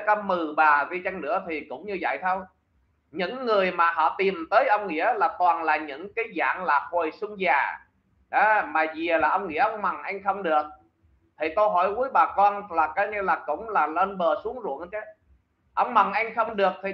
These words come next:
chứng tỏ là vấn đề bây giờ nó thật sự mục đích của người ta là gì? Cần cái đó đó. Mà về là về tới anh Nghĩa là xem như là súng đạn hỏng. À, mà cái vị trí cần cả như là bánh, anh không bánh mà anh bánh toàn bánh lệch hết.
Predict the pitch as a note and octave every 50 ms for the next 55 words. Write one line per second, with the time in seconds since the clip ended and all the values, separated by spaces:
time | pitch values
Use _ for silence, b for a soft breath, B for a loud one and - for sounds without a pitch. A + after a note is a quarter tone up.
0 | F#3+ A#3+ C4+ D4 D4+ - G3 G3+ A#3 B3+ A#3+ G#3 G3 G#3+ A3 A3 G3+ F#3 F#3 G3+
1 | A3 G#3 G3+ F#3 F#3 F#3+ G3+ A3 - F#3+ F3+ - E3+ F3+ G3+ G3+ F#3+ G3 G3 G3+
2 | C4+ - - A3+ A#3+ A#3+ G#3+ G#3 G#3 G#3+ G#3 F3+ F#3 F#3+ G3 F3+ C3+ - - _
3 | _ _ _ _ _ _ _ - G3 G3+ G3 F#3+ F#3+ - G#3+ A#3 - A#3+ C4+ C#4+
4 | D#4+ D#4 C4 G3+ - - - - _ _ _ _ _ _ _ C3 D#3+ E3+ E3 E3
5 | F3 G#3 G3+ G3 F#3 F3+ F3+ E3+ E3 - - F#3 G3+ F3 F3 - G#3 B3 A#3+ A3+
6 | G#3+ G3+ E3+ E3+ G3+ A3+ G3+ - - G#3 G#3 F#3+ G3 G3 G3 F3 - - - A#3
7 | - - - D3 D3 D3 - D3+ D3 E3 - - - _ _ _ _ _ _ _
8 | _ - D3+ F3 G3 G#3 G3+ F#3 E3 - - - _ _ _ _ - D3 E3+ E3+
9 | E3+ - A#3 A#3+ G3 F3+ D#3+ E3+ F#3 F#3 A3 B3 C#4+ - - - - F#3 - -
10 | E3+ E3 E3 D#3+ D#3+ E3+ G3 G#3+ G#3+ G3 E3+ D#3 - - G#3 - C4+ - - F3+
11 | G3 G3+ - G#3+ - C#3+ F#3+ G#3+ G#3+ G#3 A#3+ G#3 F3 D3+ D#3 D#3+ D#3+ F#3+ A3+ -
12 | - - - D#3+ D#3+ D#3 D#3 D#3 E3 G3 A3 A3 G3 F3+ E3+ D#3+ - - - G3+
13 | G#3